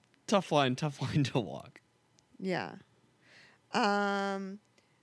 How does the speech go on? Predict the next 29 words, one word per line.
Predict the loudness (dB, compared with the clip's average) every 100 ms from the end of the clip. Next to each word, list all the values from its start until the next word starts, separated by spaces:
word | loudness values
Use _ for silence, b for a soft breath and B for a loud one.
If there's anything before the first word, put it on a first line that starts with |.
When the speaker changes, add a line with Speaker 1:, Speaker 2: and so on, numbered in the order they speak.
| _ _ _ _ _ _ _ _ _ _ _ _
Speaker 2:
what | -4 0
are | 2
we | 2
seeing | 0 -2 0 0
at | 0
the | 2
outro? | 2 2 0 2 2 0 0
They're | -2
gonna | 0 -2
go | 0 0
Speaker 1:
This | -2
is | -8
Speaker 2:
spy. | 0 2 8
Oh, | 10 10 8 B B 6
oh, | 10 10
this | 8 2
is | 0
so | 4 4 4
cute. | 0 -4
Farrah | 2 4 6 6
and | 4
Ashley | 2 2 0
are | 0
super | 0 -2 0 0
drunk, | 2 2 2 0 -2
and | -4 0
they | 0
were | 2 2
like, | 4 4 2